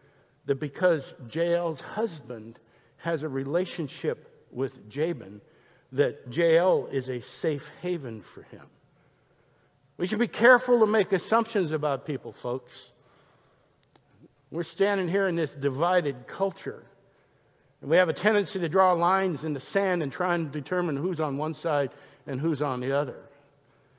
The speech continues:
And I'll guarantee you, you're watching guys on T V and hearing them on podcasts and watching on YouTube.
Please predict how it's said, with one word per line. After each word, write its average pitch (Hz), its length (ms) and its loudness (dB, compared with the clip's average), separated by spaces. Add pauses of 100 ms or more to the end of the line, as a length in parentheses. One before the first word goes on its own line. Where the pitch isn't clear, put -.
(1040)
And 131 100 -12
I'll 135 100 -2
guarantee 151 480 2
you, 175 80 2
you're 139 160 -2
watching 143 320 -2
guys 147 340 -2
on 131 180 -8
T 156 220 -8
V 156 340 -6
and 113 220 -8
hearing 143 260 -4
them 127 140 -6
on 120 180 -8
podcasts 143 760 -10
and 117 100 -10 (440)
watching 139 300 -6
on 135 220 -6
YouTube. 139 460 -6